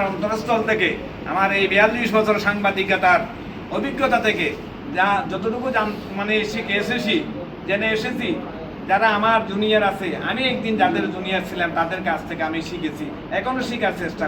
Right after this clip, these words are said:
করি। আপনারা যারা আমার ছোট ভাই ও বোনেরা আছেন, সবাই একসাথে কাঁধে কাঁধ মিলিয়ে চলবো, একসাথে আমরা যে কোনো রিপোর্টিংয়ের কাজে, কক্সবাজারের উন্নয়নে, কক্সবাজারের মানুষের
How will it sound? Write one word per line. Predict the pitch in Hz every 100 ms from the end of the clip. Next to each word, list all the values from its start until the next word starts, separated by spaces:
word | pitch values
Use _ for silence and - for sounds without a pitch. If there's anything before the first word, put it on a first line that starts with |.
| 151
করি। | 151 - - - 180
আপনারা | 202 285 277
যারা | 262 226
আমার | 214 220
ছোট | 220 214 202 196 - - 143
ভাই | 170 185
ও | 180
বোনেরা | 180 180 185
আছেন, | 165 - - - - -
সবাই | 202 262 262 208 - - - - - 240 240 - - - - - - - - -
একসাথে | 208 220 233 233 208 - - -
কাঁধে | 196 214 247
কাঁধ | 208 202 202
মিলিয়ে | 190 196 185
চলবো, | 190 185 196 208 208 - -
একসাথে | 185 - 240 226 220 - - - 170
আমরা | 196 202 190 185 190 185
যে | 214
কোনো | 220 302
রিপোর্টিংয়ের | 269 233 262 294 277 262 214
কাজে, | 190 175 151 - - -
কক্সবাজারের | 233 233 269 277 262 247 233
উন্নয়নে, | 214 185 175 165 151 - - -
কক্সবাজারের | 226 226 277 262 262 247
মানুষের | 220 196 277 254 233